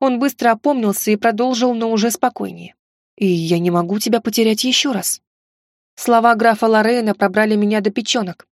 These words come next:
вызвали толпу мурашек, однако идти на поводу я не собиралась.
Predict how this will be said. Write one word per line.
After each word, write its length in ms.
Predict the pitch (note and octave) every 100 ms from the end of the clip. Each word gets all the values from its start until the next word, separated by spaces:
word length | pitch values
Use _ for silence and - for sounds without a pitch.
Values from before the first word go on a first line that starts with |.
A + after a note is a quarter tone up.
| _ _ -
вызвали 400 | A3 A3+ A3+ A3+
толпу 340 | G#3+ A#3 B3+
мурашек, 580 | C#4 C4 G#3+ F3 F#3 - _ _ -
однако 500 | A#3+ A3+ B3 B3 B3
идти 180 | A3+ A#3+
на 120 | A#3
поводу 340 | A3+ A3+ A3+
я 140 | B3+ A#3
не 120 | A3
собиралась. 640 | - A3 G3 E3 - -